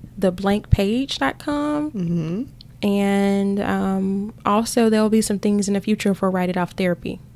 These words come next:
Speaker 1: So, stay
Speaker 2: Man.
Speaker 1: tuned.
Speaker 2: Sis got a lot of stuff going on. She's working hard, y'all. She working hard. She working hard. She writing.
Speaker 1: <laughs>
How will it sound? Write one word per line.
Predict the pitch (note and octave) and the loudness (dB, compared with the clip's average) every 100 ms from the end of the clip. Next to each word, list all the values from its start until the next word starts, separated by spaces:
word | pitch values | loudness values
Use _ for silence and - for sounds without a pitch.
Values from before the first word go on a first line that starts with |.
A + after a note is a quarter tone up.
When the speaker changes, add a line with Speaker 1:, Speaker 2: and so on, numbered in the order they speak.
| - | -18
Speaker 1:
So, | - - - - - - - - - - - - | -10 -6 -6 -6 -16 -20 -20 -20 -20 -20 -18 -8
stay | D#3+ G3+ | 0 2
Speaker 2:
Man. | G#3 | 2
Speaker 1:
tuned. | G#3+ G3+ G3 A3+ - - - - - | 0 -2 0 -4 -6 -20 -20 -20 -18
Speaker 2:
Sis | - D3 C#3 | -6 -4 -4
got | D3+ | -6
a | C#3+ | -6
lot | C#3 C#3+ D3 | -4 -2 -2
of | |
stuff | - - D#3+ - | -4 -2 -2 -4
going | D#3+ D3+ D3+ | -4 -2 -2
on. | D3 C#3+ C#3 | -2 -4 -6
She's | - D3+ | -6 -4
working | D3+ D3+ D3+ D3+ | -2 -2 -2 -2
hard, | D#3 D#3+ E3 E3 | 0 2 2 0
y'all. | D#3+ D#3 D#3+ D#3+ E3+ | 0 2 4 6 4
She | F3 - | 2 0
working | F3 D#3+ D#3 | 2 2 -2
hard. | D#3 F#3 G3+ F3 C3 - | -2 2 4 2 0 -4
She | - | -2
working | D#3+ D3+ D3+ | 0 0 -2
hard. | E3 G3 G#3 G#3 | 0 2 4 2
She | G3 - | 0 -2
writing. | C#3+ F3 A3+ A#3+ A#3+ B3 B3 - - | 2 6 8 6 6 4 4 0 -6
Speaker 1:
<laughs> | A#3 - | -6 -4